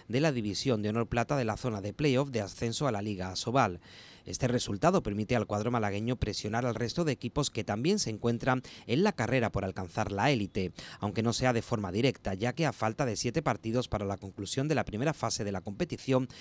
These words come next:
todo apunta a que el primer puesto se lo van a disputar el Guadalajara, San Pablo Burgos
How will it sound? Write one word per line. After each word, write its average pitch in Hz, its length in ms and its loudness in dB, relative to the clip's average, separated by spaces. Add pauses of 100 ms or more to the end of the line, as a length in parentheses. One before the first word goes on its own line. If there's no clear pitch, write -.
(220)
todo 175 220 4
apunta 117 400 2
a - 20 2
que 139 100 -6
el 104 80 0
primer 120 300 0
puesto 117 400 -2
se - 120 -2
lo 104 80 -2
van 123 200 2
a - 20 0
disputar 131 500 2 (280)
el 170 160 4
Guadalajara, 131 680 2
San 98 200 -4
Pablo 180 260 2
Burgos 117 460 0